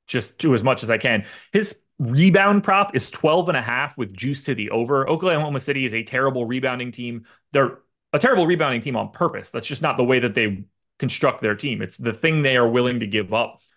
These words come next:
But if they're willing to give that up, that's gonna be Anthony Davis's gain. I think he's very live for, like, a, a, a twenty-five and twenty type game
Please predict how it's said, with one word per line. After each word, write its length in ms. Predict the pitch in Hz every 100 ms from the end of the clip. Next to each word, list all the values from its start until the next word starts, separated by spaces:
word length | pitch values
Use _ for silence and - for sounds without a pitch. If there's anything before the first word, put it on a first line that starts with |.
| _
But 300 | 135 113 - _ _ _ _ -
if 60 |
they're 140 | 165 175
willing 240 | 185 170
to 40 | 139
give 180 | 160
that 180 | 143 139
up, 320 | 151 113 - _ _ _ _ _ _ -
that's 140 | 165
gonna 120 | 208
be 120 | 165 151
Anthony 260 | 143 123
Davis's 460 | 120 117 104 113 107
gain. 360 | 117 101 - - _ _ _ _ _ _ _ _ _ _ _ _
I 60 | 165
think 160 | 240
he's 160 | 247 160
very 420 | 123 170 165 160
live 380 | 143 135 127 120
for, 160 | - 120
like, 220 | 120 113
a, 500 | 113 107 107 117 - _ _ _ -
a, 140 | 120
a 40 | 104
twenty-five 600 | - 135 120 123 113 110
and 120 | 101
twenty 360 | - 107 107 104
type 260 | 107 -
game 380 | - - 113